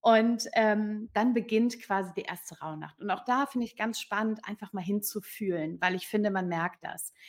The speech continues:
Ähm, das ist eh ja so diese, man hat ja auch am Tag so Übergangszeiten,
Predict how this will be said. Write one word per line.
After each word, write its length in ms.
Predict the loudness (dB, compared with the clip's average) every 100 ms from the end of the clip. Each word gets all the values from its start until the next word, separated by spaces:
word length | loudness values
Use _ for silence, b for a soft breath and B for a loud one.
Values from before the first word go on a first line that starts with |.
| B B
Ähm, 440 | 2 2 4 0 0
das 160 | -2 -2
ist 200 | -8 -4 2
eh 200 | 6 6
ja 180 | 4
so 240 | 2 0 -2
diese, 600 | 0 -4 -2 -2 -2 -4 b b b
man 120 | -4 0
hat 140 | 4
ja 100 | 4
auch 60 | 2
am 120 | 0 -4
Tag 380 | -2 2 2
so 140 | 2 0
Übergangszeiten, 1200 | 4 4 4 2 0 -4 -4 -2 -4 -4 -8 -10